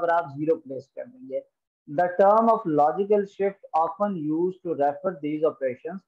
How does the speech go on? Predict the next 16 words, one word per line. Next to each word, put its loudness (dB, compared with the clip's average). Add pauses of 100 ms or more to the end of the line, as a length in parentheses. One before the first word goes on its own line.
(520)
such 2
shift 4 (460)
to -2
the 4 (200)
left 0 (160)
can 2
be 0 (120)
used -2
by 2 (140)
multiplying -2 (100)
two's -4
complement -2
operation -4
by 4 (240)
representation -6
by 4